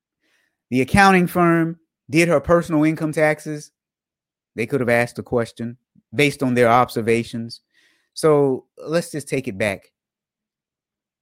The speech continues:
Have you guys seen a kid, or have you ever been around kids, or do you have kids? They question everything, right? That's what you need to do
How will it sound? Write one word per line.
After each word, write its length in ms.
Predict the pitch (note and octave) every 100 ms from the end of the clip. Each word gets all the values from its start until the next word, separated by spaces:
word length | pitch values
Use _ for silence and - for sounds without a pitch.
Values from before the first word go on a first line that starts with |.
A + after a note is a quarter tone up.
| _ _
Have 100 | -
you 60 | E3
guys 360 | F#3+ E3+ D3 -
seen 200 | D#3+ A#2
a 80 |
kid, 640 | D#2+ - - B2 A2 G#2+ - _ -
or 100 | G2
have 160 | G2
you 100 | A2+
ever 140 | A#2 G2
been 180 | G#2+
around 380 | G#2 F#2 A2+ A2
kids, 420 | G#2 A2+ G#2+ G#2 - _ -
or 80 |
do 100 | F#2
you 180 | G#2 G2
have 420 | F2 G#2+ A#2+ A#2+
kids? 480 | G#2+ A#2 A2 G#2+ - _ _ _ _ -
They 140 | F#3
question 680 | - G3+ D#3+ - C3+ A2 - _
everything, 840 | G#3+ G3+ D3+ C3+ C3+ B2 G2+ F2+
right? 440 | G2 D3 F3 D#3+ _ _ _ _ _ _ _ _ _
That's 280 | - G3 -
what 240 | F3+ E3+ -
you 120 | F3+
need 320 | C3+ C3 C3+
to 100 | D#3+
do 460 | C3 A2+ A#2 A2+